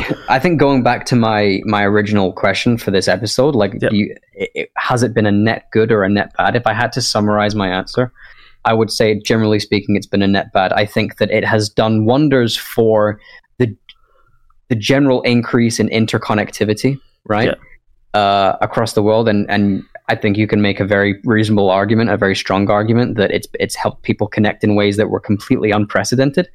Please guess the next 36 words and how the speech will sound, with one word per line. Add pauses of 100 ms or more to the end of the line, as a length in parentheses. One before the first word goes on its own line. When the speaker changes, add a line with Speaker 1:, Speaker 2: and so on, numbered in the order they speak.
(340)
Speaker 1:
And
Speaker 2:
Yeah.
Speaker 1:
I
think
that
that
in
general
is
a
good
thing, (320)
but
then (460)
it's
some,
it's
a, (120)
it's
a
good
thing
that
can
be
used
for
bad
purposes, (160)
right? (500)
Speaker 2:
Yeah.
Speaker 1:
Um, (420)
and, (1000)
uh, (720)
doxing
and